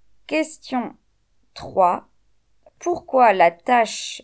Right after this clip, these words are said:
du moi est-elle si difficile ? Question quatre. Pour Freud, la libido, qui signifie « je désire » en latin, est notre énergie fondamentale.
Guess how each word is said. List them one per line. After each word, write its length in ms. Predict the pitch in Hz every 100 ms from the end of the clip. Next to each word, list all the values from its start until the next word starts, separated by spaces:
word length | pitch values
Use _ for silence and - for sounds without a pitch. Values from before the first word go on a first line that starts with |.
| -
du 260 | 170 202
moi 460 | 196 190 185 - - _ _ _ -
est-elle 420 | 240 240 233 277
si 240 | - -
difficile ? 720 | 269 269 247 233 208 - - - _ _ _ _ _ _ _ _ _ _ _ _ _ _ _ _
Question 640 | 302 311 - - 269 285 _ _ _
quatre. 520 | - 190 - - - _ _ _ _ _ _ _ _ _ _
Pour 240 | 226 208
Freud, 580 | - - 175 165 - - _ _ _ _
la 240 | 202 196 185
libido, 720 | 233 311 302 262 220 220 - _ _ _ _ -
qui 160 | -
signifie « 640 | 196 - 190 185 - 190 -
je 160 | 175
désire » 480 | 208 202 202 180 202
en 80 | 170
latin, 380 | 160 - - 302 _ _ _ - _
est 100 | 240
notre 400 | 262 294 311 - -
énergie 680 | 302 302 294 262 254 254 330
fondamentale. 840 | - 285 240 233 220 208 165 -